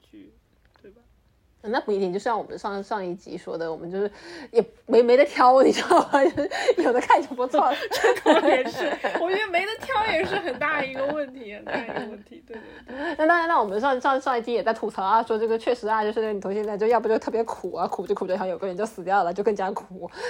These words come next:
Speaker 2: 那，<laughs> 你从这个角度来讲吧，他，我也能理解。但是就我觉得这一部剧你不能，不能那么来看，就是太，太夸张了。就是他们俩要幸福的生活在一起，这个，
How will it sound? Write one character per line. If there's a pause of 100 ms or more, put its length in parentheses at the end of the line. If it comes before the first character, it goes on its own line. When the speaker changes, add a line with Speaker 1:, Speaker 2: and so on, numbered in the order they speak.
Speaker 2:
那， (480)
<laughs>
你
从
这
个
角
度
来
讲
吧，
他， (140)
我
也
能
理
解。 (360)
但
是 (140)
就 (280)
我
觉
得
这
一
部
剧
你
不
能，
不
能
那
么
来
看，
就
是
太，
太
夸
张
了。
就
是
他
们
俩
要
幸
福
的
生
活
在
一
起，
这
个，